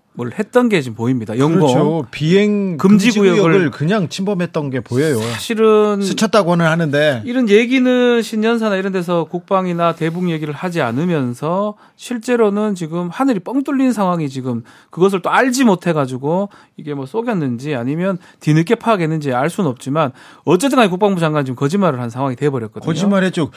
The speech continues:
Speaker 1: 네.
Speaker 2: 아니, 안보 공백을 초래한 것도 지금 불안한데
Speaker 1: 네.
Speaker 2: 계속해서 말을 바꾸고 거짓말합니다. 무인기가 용산 대통령실 주변까지 왔을 가능성이 있다고 김병주 민주당 의원이 지적했어요. 그런데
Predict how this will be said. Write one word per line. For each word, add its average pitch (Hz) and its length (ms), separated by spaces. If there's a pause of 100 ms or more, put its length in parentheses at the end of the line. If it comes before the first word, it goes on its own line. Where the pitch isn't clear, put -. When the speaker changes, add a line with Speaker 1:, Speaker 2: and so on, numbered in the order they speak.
Speaker 1:
네. 123 80
Speaker 2:
아니, 165 180
안보 202 760
공백을 190 500
초래한 214 440
것도 175 380
지금 147 300
불안한데 143 920
Speaker 1:
네. 117 80
Speaker 2:
계속해서 196 600
말을 147 340
바꾸고 139 460
거짓말합니다. 143 880 (300)
무인기가 220 560
용산 175 480
대통령실 185 560
주변까지 196 460
왔을 139 260
가능성이 165 480
있다고 143 380
김병주 190 680
민주당 156 400
의원이 135 320
지적했어요. 151 880
그런데 190 480